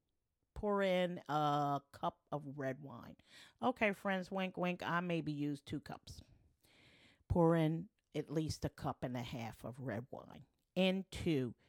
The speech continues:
your minced vegetables. Then take a can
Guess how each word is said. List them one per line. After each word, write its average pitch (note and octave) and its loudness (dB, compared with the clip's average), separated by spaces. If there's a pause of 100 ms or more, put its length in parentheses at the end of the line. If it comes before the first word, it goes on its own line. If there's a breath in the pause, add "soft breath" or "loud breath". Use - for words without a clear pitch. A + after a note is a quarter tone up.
(180 soft breath)
your B2+ 0 (560)
minced C#3+ -6
vegetables. - -10 (880 loud breath)
Then F3+ 2
take - 0
a - -6
can F3 -2